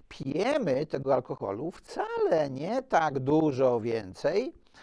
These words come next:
niż czy Szwedzi, Finowie czy Niemcy.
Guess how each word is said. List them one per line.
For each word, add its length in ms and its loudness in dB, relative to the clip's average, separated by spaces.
niż 360 -2
czy 300 -8
Szwedzi, 1080 0
Finowie 1080 4
czy 140 -18
Niemcy. 360 -10